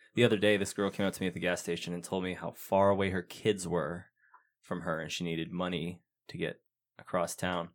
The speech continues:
And I didn't have any cash on me 'cause it's the pandemic, right? So, like, "Oh, I don't have any cash." And she rolled her eyes and started walking away from me.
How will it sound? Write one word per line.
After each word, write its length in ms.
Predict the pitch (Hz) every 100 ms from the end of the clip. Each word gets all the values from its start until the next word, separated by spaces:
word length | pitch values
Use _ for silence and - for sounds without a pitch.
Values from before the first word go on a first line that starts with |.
| _ _ _ _
And 80 | 107
I 40 |
didn't 120 | 113 92
have 120 | 90
any 100 | 85
cash 320 | - 85 -
on 120 | -
me 100 | 71
'cause 400 | - - - - - - -
it's 100 | -
the 60 | -
pandemic, 520 | - 180 165 165 98
right? 200 | 107 117 - - -
So, 120 | - 107
like, 100 | 104
"Oh, 60 |
I 80 | 113
don't 100 | 113
have 140 | 107 104
any 120 | 90
cash." 420 | - 104 92 -
And 100 | 113
she 140 | - 123
rolled 280 | 120 143 170
her 140 | 151
eyes 560 | 98 120 90 82 - - _ - _ -
and 80 |
started 180 | - 113
walking 320 | 107 110 123
away 140 | 104 104
from 180 | - -
me. 200 | -